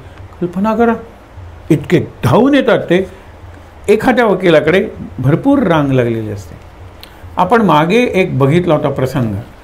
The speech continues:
तो प्रसंग जरा निराळ्या संदर्भात आहे, पण आपण उदाहरण म्हणून बघूया की एक दुकानदार आहे, त्याचा व्यवसाय चांगला चाललेला आहे, चांगला चाललेला आहे, त्याचा माल चांगला आहे, त्याच्याबद्दल लोक ऐकतात वगैरे चांगले आणि चांगलं दुकान आहे. पण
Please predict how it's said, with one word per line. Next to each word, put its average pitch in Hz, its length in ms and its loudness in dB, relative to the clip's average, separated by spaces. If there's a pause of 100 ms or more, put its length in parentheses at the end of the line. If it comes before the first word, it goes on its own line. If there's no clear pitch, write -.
(200)
तो 262 60 2
प्रसंग 214 420 2
जरा 208 440 2
निराळ्या 233 420 4
संदर्भात 240 540 4
आहे, 110 100 0 (280)
पण 196 60 2
आपण 202 180 2
उदाहरण 156 480 2
म्हणून 170 280 0
बघूया 123 320 0 (720)
की 277 280 4
एक 220 260 4
दुकानदार 240 540 4
आहे, 185 140 2
त्याचा 202 260 2
व्यवसाय 185 440 4
चांगला 185 420 2
चाललेला 110 460 0
आहे, 85 100 -14 (1300)
चांगला 247 280 2
चाललेला 190 360 4
आहे, 180 80 0
त्याचा 180 220 2
माल 165 280 4
चांगला 147 300 2
आहे, 135 100 2
त्याच्याबद्दल 151 500 2
लोक 160 300 2
ऐकतात 135 440 0
वगैरे 135 240 0
चांगले 127 300 -2 (240)
आणि 220 380 2 (100)
चांगलं 247 280 4
दुकान 139 240 -2
आहे. 101 140 -8 (480)
पण 262 180 2